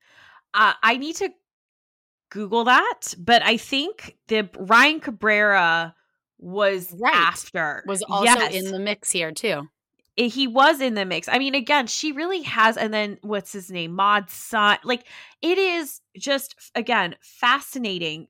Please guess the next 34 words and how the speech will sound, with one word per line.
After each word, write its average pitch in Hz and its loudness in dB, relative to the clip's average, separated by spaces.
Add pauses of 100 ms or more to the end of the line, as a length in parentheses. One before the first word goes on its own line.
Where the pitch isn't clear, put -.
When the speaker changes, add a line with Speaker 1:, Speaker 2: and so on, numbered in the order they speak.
Speaker 1:
to 196 -6
watch, 180 -2 (440)
uh, 185 4
this 202 -6
woman's 190 -4
personal 180 -6
life. 131 -6
And 196 -4
I 226 2
am, 190 0 (200)
s-, - -20
on 196 0
that 180 0
note, 165 -4
going 214 -4
to - -10
go 196 -4
to 202 -14
that - -4
page 196 -2
on 208 -4
her 233 0
Wikipedia, 240 -4 (560)
'cause 226 -2
that 240 2
is 233 -2
really 202 -4
where 180 -2
you 175 -4
get 170 -8
the 180 -6
most 165 -6
accurate, 170 -6 (460)
uh, 143 0